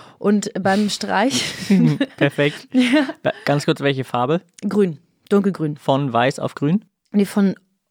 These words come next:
Speaker 1: so Holz.
Speaker 2: Von Holz auf grün.
Speaker 1: Von Holz auf grün, matt.
Speaker 2: Kann man von grün auf Holz auch? Schwierig, ne?
Speaker 1: Schleifen nennt man den Prozess dann.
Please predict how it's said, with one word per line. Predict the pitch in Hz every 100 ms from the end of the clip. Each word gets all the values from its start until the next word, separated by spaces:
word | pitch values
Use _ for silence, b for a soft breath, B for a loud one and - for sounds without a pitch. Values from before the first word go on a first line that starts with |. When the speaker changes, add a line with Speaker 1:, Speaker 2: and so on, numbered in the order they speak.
| _ -
Speaker 1:
so | 185 190 180 175
Holz. | 175 180 175 - - - - -
Speaker 2:
Von | 131 123
Holz | 131 117
auf | -
grün. | 113 110 107
Speaker 1:
Von | 208 185
Holz | 190 170 -
auf | 160
grün, | - 160 160 156
matt. | 165 160 - b b b b -
Speaker 2:
Kann | 131
man | 135
von | 131 131
grün | 127 151
auf | 131 117
Holz | 135 151 -
auch? | 165 -
Schwierig, | - 131 110 104
ne? | 147 - _ _ _ -
Speaker 1:
Schleifen | - 196 170 170 175
nennt | 160 151
man | 165 160
den | 165
Prozess | - 156 - 151 -
dann. | - - -